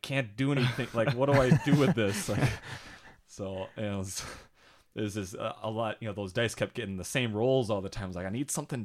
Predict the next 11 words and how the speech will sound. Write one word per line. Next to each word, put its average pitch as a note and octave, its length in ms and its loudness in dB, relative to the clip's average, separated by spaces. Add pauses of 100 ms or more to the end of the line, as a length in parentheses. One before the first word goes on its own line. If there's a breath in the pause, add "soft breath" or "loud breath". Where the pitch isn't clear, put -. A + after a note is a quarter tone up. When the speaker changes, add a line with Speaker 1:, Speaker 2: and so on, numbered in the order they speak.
Speaker 1:
different." B2 460 -6
<laughs> - 40 2 (2250 loud breath)
Speaker 2:
So, B2 520 4 (180)
another D3 260 4
game C#3 220 4
from B2+ 220 2
our A2+ 100 4
Gen A#2 260 2
Cant F#2+ 360 -2
event F#2+ 400 -2 (1400)
that G#2+ 680 2